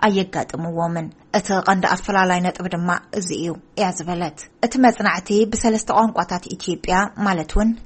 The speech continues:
ብትግርኛ፣ ኣፋን ኦሮሞን ኣምሓርኛን ከምኡ እውን ብቋንቋ እንግሊዝ ዝተኻየደ ኮይኑ፣ ኣብ እዋን እቲ መጽናዕቲ ካብ መንጎ ተን ቃለ መሕተት ዝተገብረለን ደቂ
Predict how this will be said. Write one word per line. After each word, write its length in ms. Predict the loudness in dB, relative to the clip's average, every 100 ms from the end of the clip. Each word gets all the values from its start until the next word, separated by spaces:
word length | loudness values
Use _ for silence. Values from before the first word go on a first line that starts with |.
| -16
ብትግርኛ፣ 500 | -12 -6 -4 -2 0 0 -2 -6 -20 -12 -8
ኣፋን 300 | 4 4 6
ኦሮሞን 480 | 2 2 4 6 4 2
ኣምሓርኛን 720 | 0 2 -2 -4 -4 -4 -4 -6 -14 -20 4
ከምኡ 200 | 6 8
እውን 180 | 8 6
ብቋንቋ 420 | 6 6 6 6 2
እንግሊዝ 360 | 0 0 -2 -2 -2
ዝተኻየደ 600 | -2 0 -2 -2 -4 -4
ኮይኑ፣ 280 | -2 2 6 6 4 2
ኣብ 140 | 2
እዋን 260 | 4 4 4 2
እቲ 160 | 2 4 4
መጽናዕቲ 500 | 4 2 0 0 4 4
ካብ 200 | 6 4 6
መንጎ 220 | 4 4 0
ተን 180 | 0 0
ቃለ 180 | 2 2 2
መሕተት 380 | 0 -2 -4
ዝተገብረለን 680 | -4 -4 -2 -2 0 0 0
ደቂ 160 | -2